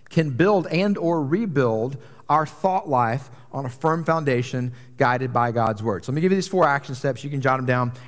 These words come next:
as we work our way through them, okay? Here's the first one.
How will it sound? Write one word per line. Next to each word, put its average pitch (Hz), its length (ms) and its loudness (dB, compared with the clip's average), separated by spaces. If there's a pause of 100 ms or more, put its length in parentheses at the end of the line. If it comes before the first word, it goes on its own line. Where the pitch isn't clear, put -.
as 123 160 0
we 131 60 0
work 120 220 2
our 120 60 2
way 113 80 4
through 113 200 -2
them, 82 240 -6
okay? 160 220 0 (180)
Here's 170 140 2
the 170 60 -6
first 156 240 2
one. 85 160 -8